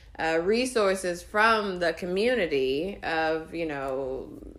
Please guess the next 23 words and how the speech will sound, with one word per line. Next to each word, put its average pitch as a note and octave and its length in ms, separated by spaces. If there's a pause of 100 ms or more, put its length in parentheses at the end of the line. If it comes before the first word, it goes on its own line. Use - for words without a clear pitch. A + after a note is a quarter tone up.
(340)
O F3+ 120
B F3+ 100
G E3+ 160
Y F#3 540
Ns, F3+ 340
primary E3 380
care E3 180
doctors, F3 880 (360)
uh, D#3 220
sex D#3 260
therapists, E3 920
pelvic D#3 240
floor D#3+ 160
physical E3 340
therapists A3+ 460
within A3+ 240
that G3+ 180
community, G#3+ 500
so G#3 360
women F3 560
or F#3+ 240
people F#3 580
could F3 640